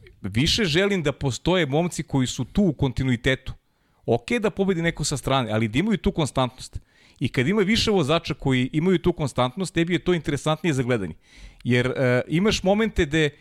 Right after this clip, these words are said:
jedne nedelje imaš jedan podijum, druge nedelje imaš drugi podijum, treće nedelje imaš treći podijum. E, znaš, publika treba da se veže za, za neka imena i za neka rivalstva i to ih drži, to ih drži, e, uz T V ekrane ili uz,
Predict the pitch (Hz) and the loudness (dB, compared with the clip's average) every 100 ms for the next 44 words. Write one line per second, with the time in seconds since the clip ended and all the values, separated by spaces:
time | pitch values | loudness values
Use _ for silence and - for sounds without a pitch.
0 | - _ 110 160 202 175 160 175 175 180 | -20 _ -2 0 0 0 0 0 -2 -2
1 | 170 185 202 - 202 202 160 180 165 180 | 0 0 0 0 0 0 -2 -2 0 0
2 | 170 170 147 151 120 - 101 82 85 139 | 0 -2 0 0 -2 -2 -4 -4 -6 -2
3 | 165 185 190 180 - 170 - - 120 101 | -2 0 0 -2 0 -2 -2 -4 -4 -4
4 | - - - - 104 - - - - - | -10 -20 -14 -2 -2 -2 -8 -14 -14 -18
5 | - 147 165 151 - - 151 202 - 185 | -20 -6 -2 -2 -4 -2 0 0 0 -2
6 | 156 196 202 160 - 127 180 143 139 110 | 0 0 0 -2 -2 0 2 0 -2 0
7 | 120 117 127 131 131 147 156 120 113 117 | 0 0 -4 -2 0 0 0 0 2 2
8 | 190 196 - - - 131 120 139 165 185 | 0 -2 -10 -16 -4 -2 0 0 0 0
9 | 147 120 127 143 - 98 - 117 - 170 | 0 2 2 0 -4 -10 -8 -8 -2 0
10 | 180 - 135 143 165 147 143 - - _ | 0 -2 -4 -2 0 0 -2 -4 -14 _
11 | _ 151 180 131 170 147 165 147 139 135 | _ 0 0 0 0 0 0 0 -2 -2
12 | 131 131 127 - 160 123 - - _ - | 0 2 0 2 0 0 -4 -10 _ 0
13 | 143 143 - 139 135 135 127 127 127 123 | 2 2 0 0 0 2 0 2 2 0
14 | 110 | -4